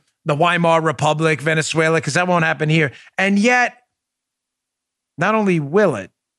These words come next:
it is happening here. And again, it's kind of a chapter two to the other segment. Are these headlines from communists or from liberals?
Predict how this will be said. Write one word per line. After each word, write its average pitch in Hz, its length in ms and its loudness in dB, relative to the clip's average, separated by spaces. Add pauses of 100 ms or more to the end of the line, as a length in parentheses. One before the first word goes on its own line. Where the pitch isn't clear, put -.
(880)
it 143 120 -8
is 170 180 0
happening 82 440 -14
here. - 220 -20 (1300)
And 120 140 -4
again, 123 280 -2
it's 101 120 -12
kind 139 240 -2
of 120 80 -6
a 107 220 -6 (180)
chapter 123 460 -6
two 135 320 -2
to 113 80 -6
the 104 160 -6
other 120 160 -2
segment. 98 360 -8
Are 107 60 -8
these 214 180 -8
headlines 247 360 -4
from 143 120 -10
communists 185 720 -2
or 139 140 -2
from 110 180 -8
liberals? 123 340 -6